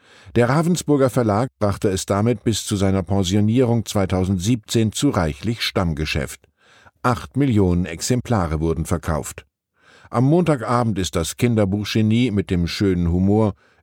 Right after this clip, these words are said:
im Alter von sechsundachtzig Jahren verstorben. Kirche. Mancher wundert sich, dass der Kölner Erzbischof Rainer Maria Wölki noch im Amt ist. Viele lassen es nicht beim Wundern, weil sie der Umgang mit der Aufarbeitung von sexuellem Missbrauch empört.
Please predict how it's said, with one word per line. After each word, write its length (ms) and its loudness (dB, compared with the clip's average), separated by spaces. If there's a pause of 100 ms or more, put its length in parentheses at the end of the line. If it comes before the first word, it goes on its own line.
im 120 0
Alter 280 -2
von 180 0
sechsundachtzig 760 -4
Jahren 300 -2
verstorben. 640 -4 (760)
Kirche. 460 2 (760)
Mancher 420 2
wundert 340 2
sich, 180 2
dass 220 0
der 140 0
Kölner 460 2
Erzbischof 840 0
Rainer 380 0
Maria 460 2
Wölki 480 2
noch 180 0
im 140 0
Amt 300 -4
ist. 340 -10 (260)
Viele 320 2
lassen 360 0
es 140 -6
nicht 200 -2
beim 220 2
Wundern, 500 4
weil 260 2
sie 120 0
der 200 0
Umgang 320 2
mit 140 2
der 160 0
Aufarbeitung 680 0
von 280 0
sexuellem 640 0
Missbrauch 500 0
empört. 600 -2